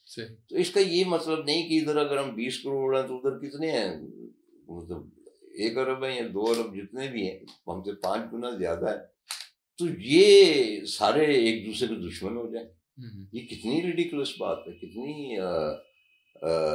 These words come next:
Speaker 2: मतलब एक अनहोनी सी चीज़ है। ये तो नहीं हो सकता कि बीस करोड़ बंदे जो हैं वो एक अरब बंदों के खिलाफ तलवार लेके खड़े हो जाए और वो उनको मलियामेट करे, ये तो नॉर्मलिटी है ना।
Speaker 1: हम्म।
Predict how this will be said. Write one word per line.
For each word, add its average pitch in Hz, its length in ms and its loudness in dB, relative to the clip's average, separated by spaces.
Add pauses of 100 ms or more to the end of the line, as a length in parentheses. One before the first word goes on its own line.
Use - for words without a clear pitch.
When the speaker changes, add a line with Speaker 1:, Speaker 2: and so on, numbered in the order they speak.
(640)
Speaker 2:
मतलब - 400 -12
एक 95 120 -8
अनहोनी 85 460 -4
सी 131 140 -8
चीज़ 104 300 -8
है। 87 160 -4
ये 104 80 -2
तो 143 120 -6
नहीं 180 180 0
हो 220 80 2
सकता 117 600 0 (300)
कि 98 580 0
बीस 90 500 -2
करोड़ 113 300 -2
बंदे 98 320 0
जो 98 180 0
हैं 98 140 2
वो 92 520 -4
एक 101 200 4
अरब 98 200 2
बंदों 90 540 -6
के 90 100 -12
खिलाफ 85 380 -6
तलवार 87 560 0
लेके 87 300 -8
खड़े 85 260 -4
हो 82 140 2
जाए 82 160 -2
और 82 140 -2
वो 95 180 -2
उनको 92 520 -6 (140)
मलियामेट 87 560 -2
करे, 87 240 -6 (320)
ये 113 260 -4
तो 143 360 -2
नॉर्मलिटी 110 720 0
है 80 120 -2
ना। 151 80 -4
Speaker 1:
हम्म। - 160 -12